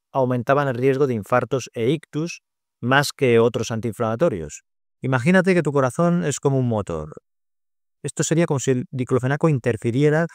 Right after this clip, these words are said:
con el aceite que lo protege. A dosis altas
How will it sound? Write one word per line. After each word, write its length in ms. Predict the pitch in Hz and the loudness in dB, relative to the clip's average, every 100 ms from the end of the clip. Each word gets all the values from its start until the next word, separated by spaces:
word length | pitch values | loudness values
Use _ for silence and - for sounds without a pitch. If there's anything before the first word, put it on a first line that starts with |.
| - _ | -16 _
con 140 | 127 | 0
el 100 | 120 | 2
aceite 440 | 110 - 131 120 117 | 0 0 -2 0 0
que 80 | 113 | 0
lo 100 | 98 | 0
protege. 460 | 95 - 76 78 - _ - | -4 -6 -12 -16 -20 _ -6
A 120 | 127 | 2
dosis 380 | 156 - 160 - | 2 2 -2 2
altas 460 | 175 156 180 - | 2 2 -2 -2